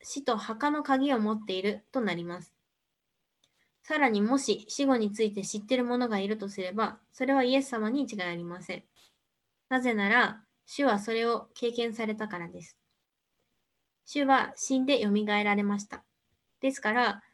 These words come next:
彼は死後に何が起こるのかをはっきりと私たちに伝えることができます。では、死について何か、何が起こるか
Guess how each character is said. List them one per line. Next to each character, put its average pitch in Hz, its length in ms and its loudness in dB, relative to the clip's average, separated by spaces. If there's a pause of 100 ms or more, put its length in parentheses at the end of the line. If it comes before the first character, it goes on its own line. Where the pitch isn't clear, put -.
(380)
彼 277 240 2
は 220 260 0
死 208 160 -4
後 269 140 2
に 202 100 2
何 233 240 0
が 196 80 0
起 190 80 -4
こ 233 140 0
る 220 80 2
の 190 160 -2
か 233 180 2
を 220 140 2
は 220 140 -8
っ 214 100 -10
き 277 160 -2
り 240 100 -2
と 220 140 0
私 214 320 -4
た 208 100 -6
ち 208 160 -10
に 262 160 0
伝 - 240 -4
え 190 60 0
る 190 80 -4
こ 196 100 -8
と 226 140 -6
が 202 120 0
で 175 100 -10
き 175 120 -16
ま 170 200 -10
す。 - 40 -20 (1500)
で 294 120 2
は、 220 260 4
死 349 180 0
に 311 120 4
つ - 120 -2
い 214 80 0
て 202 80 -2
何 247 320 0
か、 196 240 -6 (180)
何 269 220 2
が 196 100 4
起 190 60 -4
こ 220 160 0
る 196 200 -4 (800)
か 190 220 -4